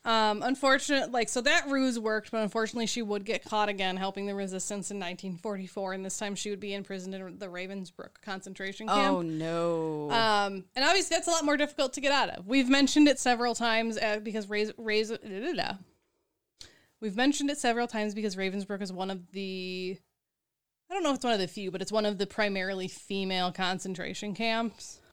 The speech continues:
Speaker 1: And just a little background, I know I've given some in other episodes, but from the time it opened in nineteen thirty-eight to the time it was shut down in nineteen forty-five,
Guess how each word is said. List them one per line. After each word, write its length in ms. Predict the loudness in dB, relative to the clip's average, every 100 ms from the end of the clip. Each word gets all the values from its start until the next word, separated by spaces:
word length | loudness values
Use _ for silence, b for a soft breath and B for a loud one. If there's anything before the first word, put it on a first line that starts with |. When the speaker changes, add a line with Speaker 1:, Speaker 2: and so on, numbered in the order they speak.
| -14
Speaker 1:
And 120 | -10
just 220 | -8 -6 -4
a 40 |
little 160 | -2 0
background, 500 | 0 0 -4 -6 -4
I 20 |
know 140 | -4
I've 160 | -4 -6
given 280 | -8 -6 -8
some 200 | -6 -6
in 60 |
other 200 | -6 -4
episodes, 580 | -6 -8 -6 -6 -6 -8 b b b b b _
but 360 | 2 4 4 -2 _ _
from 100 | 0
the 80 | 0
time 260 | 4 4 4
it 80 |
opened 320 | 4 4 2 2
in 120 | 2
nineteen 360 | 0 0 -2
thirty-eight 500 | -2 -2 -2 -2 -2
to 40 | -6
the 80 | -8
time 220 | -4 -4
it 60 |
was 120 | -4 -6
shut 160 | -4
down 160 | -4 -4
in 100 | -2
nineteen 300 | -2 -4 -6
forty-five, 800 | -6 -8 -8 -4 -2 -2 -4 -12